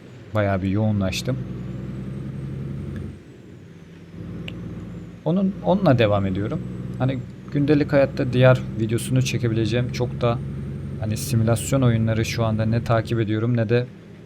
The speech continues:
oynuyorum. Bundan sonra da zaten yeni çıkan simülasyon oyunlarını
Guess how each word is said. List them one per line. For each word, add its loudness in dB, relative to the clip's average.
oynuyorum. 6
Bundan 6
sonra 2
da 4
zaten 6
yeni 4
çıkan 0
simülasyon 2
oyunlarını 4